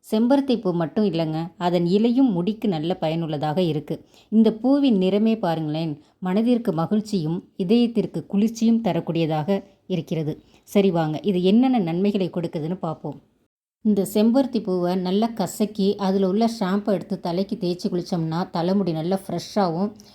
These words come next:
நல்ல பளபளப்பாகவும் இருக்கும். இந்த செம்பருத்தி பூவுடன் தேங்காய் எண்ணெயை சேர்த்து காய்ச்சி, தலையில் தேய்த்து வர, முடி கருத்தும் அடர்த்தியாகவும் இருக்கும்.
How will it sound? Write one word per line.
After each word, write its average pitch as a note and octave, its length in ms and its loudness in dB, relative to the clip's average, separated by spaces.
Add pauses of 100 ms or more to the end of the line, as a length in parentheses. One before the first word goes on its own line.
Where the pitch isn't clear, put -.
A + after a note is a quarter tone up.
(220)
நல்ல G#3 180 2
பளபளப்பாகவும் F#3+ 760 0
இருக்கும். E3+ 340 -2 (760)
இந்த A3+ 340 4
செம்பருத்தி B3 520 2
பூவுடன் F3+ 520 -2 (160)
தேங்காய் B3 360 2
எண்ணெயை F3 240 0
சேர்த்து G3 500 -2
காய்ச்சி, F3+ 640 -4
தலையில் G#3+ 420 2
தேய்த்து F3 320 -2
வர, F#3+ 280 2
முடி F#3 320 0
கருத்தும் F3+ 540 -2
அடர்த்தியாகவும் F3+ 760 0
இருக்கும். D3 360 -6